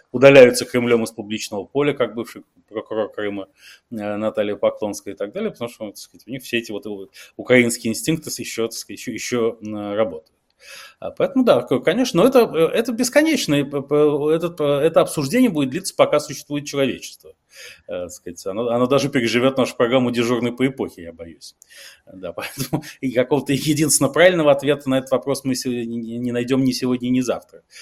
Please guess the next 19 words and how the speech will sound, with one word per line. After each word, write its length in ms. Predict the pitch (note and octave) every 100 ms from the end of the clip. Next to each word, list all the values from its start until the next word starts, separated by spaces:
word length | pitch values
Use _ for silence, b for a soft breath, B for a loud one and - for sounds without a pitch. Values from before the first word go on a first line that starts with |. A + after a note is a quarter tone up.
| B -
Да, 80 | G3
всегда 340 | - F3 G#3+
будет 200 | A3+ F3+ C#3
борьба 280 | C#3+ E3
свободы, 680 | F3+ D3 C3+ C#3+ A2+ G#2+ G2 _ _ _ _
которая 320 | A#2+ A#2+ A#2+
очень 200 | A2+ B2+
неприятна 560 | B2+ B2+ C3+ B2+ A#2 A#2+
и 60 |
неуютна, 500 | A#2 A#2+ B2+ A3 A3
с 60 | C3+
бронированной 560 | B2 A#2+ B2+ A#2+ A#2+ B2
камерой, 340 | G#3+ A3 D3+
в 60 | -
которой 480 | A#2 D#3+ E3+ F3 E3+ _ _ B2
в 20 |
общем, 200 | - -
очень 220 | - -
хорошо, 480 | - A#2+ B2 B3+ B3+